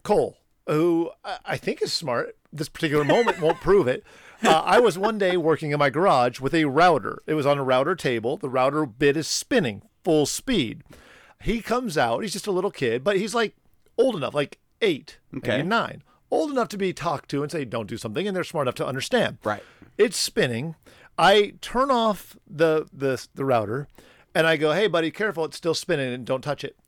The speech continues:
Speaker 1: Just being
Speaker 2: Right.
Speaker 1: smart.
Speaker 2: Right.
Speaker 1: Turn, do my thing, turn back, his finger's bleeding. And I go,
Speaker 2: <laughs>
Speaker 1: "What happened, buddy?" And he points at the thing, and I go, "Why did you touch
Speaker 2: I just
Speaker 1: it?" And he,
Speaker 2: told
Speaker 1: like, shrugs at me, and I go, "I don't know how much, cl-, like,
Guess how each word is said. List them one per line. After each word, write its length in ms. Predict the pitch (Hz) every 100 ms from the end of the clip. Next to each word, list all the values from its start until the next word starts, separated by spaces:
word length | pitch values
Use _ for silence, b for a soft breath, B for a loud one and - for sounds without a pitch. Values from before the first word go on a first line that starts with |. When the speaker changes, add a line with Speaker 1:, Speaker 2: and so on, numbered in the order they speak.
| -
Speaker 1:
Just 260 | 262 - _ b b b - _ -
being 140 | 269 240
Speaker 2:
Right. 120 | 101
Speaker 1:
smart. 240 | 143 - - b b -
Speaker 2:
Right. 60 | 202
Speaker 1:
Turn, 400 | 240 214 208 208 _ _ _ -
do 160 | 226
my 180 | 285 247
thing, 440 | - 160 139 147 147 b b
turn 300 | - 254 262
back, 380 | 220 175 160 -
his 200 | - 196
finger's 340 | - 214 180 135
bleeding. 420 | 160 147 113 - b b -
And 120 | 196
I 80 | 220
go, 220 | 214 202
Speaker 2:
<laughs> 880 | 180 - - - - - - - -
Speaker 1:
"What 160 | 175 208
happened, 380 | 277 523 175
buddy?" 320 | 135 131 170 - -
And 120 | 185
he 60 | 190
points 300 | 226 226 240
at 80 |
the 80 | 240
thing, 180 | 190 302
and 80 | 226
I 40 |
go, 200 | 202 196 - b b b
"Why 320 | 175 285 339
did 200 | 359 285
you 120 | 302
touch 160 | - 508
Speaker 2:
I 80 | -
just 360 | - - -
Speaker 1:
it?" 40 | 233
And 60 | 220
he, 80 | 233
Speaker 2:
told 40 | 226
Speaker 1:
like, 80 | 190
shrugs 580 | - - 302 269 311 208
at 120 | 202
me, 140 | 175
and 80 | 185
I 60 | 208
go, 220 | 220 208 B B _ _ _
"I 160 | 269
don't 360 | 285 277 311 294
know 240 | 220 214 190
how 420 | 160 185 196 208
much, 300 | 202 196 -
cl-, 160 | - 240
like, 220 | 233 180